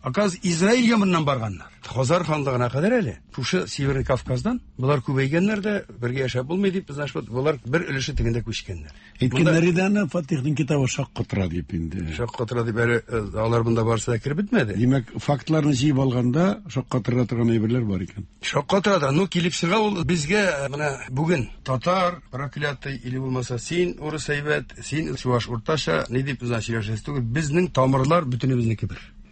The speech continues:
Speaker 1: Бөтен цивилизация һәм башкасы килгән шушы Себердән. Әйтәләр бит инде. Об елгасы. Бу әби дигән сүздән. Енисей, Әнисай. Шуннан соң безнең русның великий кешеләребез, ике мең җиде йөз фамилия бар.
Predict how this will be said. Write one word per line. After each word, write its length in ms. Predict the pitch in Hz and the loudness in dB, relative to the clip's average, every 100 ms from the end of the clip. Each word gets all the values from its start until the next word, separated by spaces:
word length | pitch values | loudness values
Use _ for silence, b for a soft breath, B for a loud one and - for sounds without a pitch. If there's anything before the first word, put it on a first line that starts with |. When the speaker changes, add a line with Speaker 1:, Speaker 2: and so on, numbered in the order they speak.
| - | -2
Speaker 1:
Бөтен 280 | 117 180 185 | 2 2 2
цивилизация 720 | - 123 117 135 175 - 139 | 2 2 2 2 0 0 2
һәм 160 | 123 | 2
башкасы 400 | 120 113 120 120 | 2 0 0 -2
килгән 320 | 127 110 123 131 | -2 0 0 -2
шушы 300 | 110 - 131 | -4 -4 -2
Себердән. 540 | - 104 98 151 214 - - - | 0 -2 2 2 2 -2 -6 0
Әйтәләр 380 | 117 165 175 120 | 2 4 4 4
бит 160 | 104 | 2
инде. 220 | 101 90 - B B | 0 -2 -8 B B
Об 200 | - 190 151 | 2 2 2
елгасы. 400 | 120 101 - - - - | 2 0 -4 -12 -10 -4
Бу 160 | 190 - | -2 2
әби 220 | 113 107 | 2 2
дигән 300 | 113 107 104 - - | 2 0 -4 -10 -14
сүздән. 320 | - 101 98 95 - - - | -10 -6 -4 -6 -10 -14 0
Енисей, 600 | 135 208 190 127 117 113 - - - - | 2 4 4 2 2 0 -6 -16 -6 0
Әнисай. 640 | 160 170 165 - 98 80 - - - | 2 2 0 -2 -2 -4 -14 -20 -4
Шуннан 240 | 127 175 180 | 0 2 2
соң 240 | 165 147 127 | 2 0 0
безнең 300 | 131 147 120 - | 0 0 -2 -2
русның 460 | 120 123 - 80 113 | 0 2 0 0 2
великий 320 | 127 127 123 | 0 0 -4
кешеләребез, 600 | - 123 127 180 - - - 117 | -2 2 2 2 0 -6 -10 -6
ике 160 | 110 | 0
мең 140 | 131 120 | 2 4
җиде 220 | 131 139 | 4 2
йөз 100 | 127 | 0
фамилия 400 | 123 120 120 120 | 0 2 2 2
бар. 160 | 113 | 0